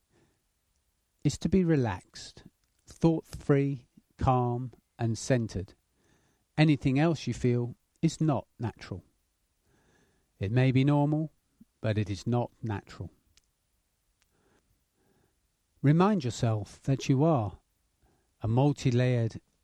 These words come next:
being consisting of subtle energetic fields relating to the physical, mental, emotional, etheric,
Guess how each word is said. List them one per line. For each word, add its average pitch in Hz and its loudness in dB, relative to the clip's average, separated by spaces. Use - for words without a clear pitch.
being 110 -2
consisting 127 -2
of 117 -2
subtle - -2
energetic 131 -2
fields 92 -6
relating 117 0
to - -10
the 113 -4
physical, 117 -2
mental, 127 -2
emotional, 127 -2
etheric, 135 -2